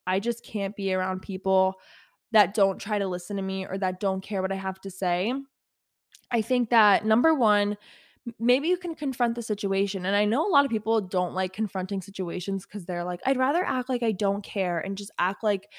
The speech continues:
it's not bothering me." But it's like, that's gonna keep bothering you, you know, unless you're, in your mind, you're like, "I'm gonna fake it till I make it." You know, that works for some situations. But if these are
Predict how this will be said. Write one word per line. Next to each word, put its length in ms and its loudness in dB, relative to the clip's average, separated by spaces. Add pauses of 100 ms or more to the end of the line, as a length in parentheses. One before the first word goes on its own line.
(220)
it's 160 0
not 280 2
bothering 420 4
me." 120 -4
But 160 2
it's 120 -6
like, 240 4 (260)
that's 280 6
gonna 280 0
keep 440 -4
bothering 500 4
you, 140 0
you 100 2
know, 160 4
unless 360 0
you're, 200 4 (200)
in 100 -2
your 120 0
mind, 260 0
you're 80 -2
like, 180 -2
"I'm 60 -2
gonna 140 -4
fake 240 -4
it 80 -18
till 140 -6
I 60 -2
make 240 -2
it." 100 -8
You 80 -2
know, 80 0
that 180 0
works 260 -2
for 100 -4
some 240 -2
situations. 760 -4 (420)
But 80 2
if 100 6
these 180 0
are 200 2